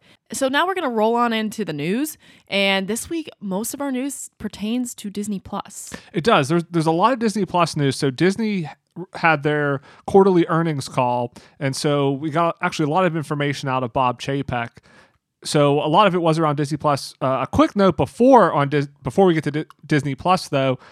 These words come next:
Speaker 2: uh, Bob Chapek did announce that the parks are at thirty-five percent capacity now. So,
Speaker 1: Right.
Speaker 2: so they bumped capacity up a little bit.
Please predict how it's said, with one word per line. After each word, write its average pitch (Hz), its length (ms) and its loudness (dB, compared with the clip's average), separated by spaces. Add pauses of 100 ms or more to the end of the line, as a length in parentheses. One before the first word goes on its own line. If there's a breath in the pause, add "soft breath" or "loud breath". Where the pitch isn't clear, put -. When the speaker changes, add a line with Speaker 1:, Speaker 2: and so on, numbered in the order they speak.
(400 loud breath)
Speaker 2:
uh, 139 180 4
Bob 196 240 4
Chapek 208 400 2
did 190 180 2
announce 165 360 0
that 151 120 -2
the 143 80 -2
parks 165 400 0
are 147 120 -2
at 143 180 -2
thirty-five 151 460 0
percent 139 280 -4
capacity 131 560 -2
now. 120 200 -8
So, 170 100 -4
Speaker 1:
Right. 160 240 -2
Speaker 2:
so - 80 -4
they 139 80 2
bumped 170 300 0
capacity 170 520 -4
up 160 120 -2
a 165 40 -2
little 156 220 0
bit. 151 280 0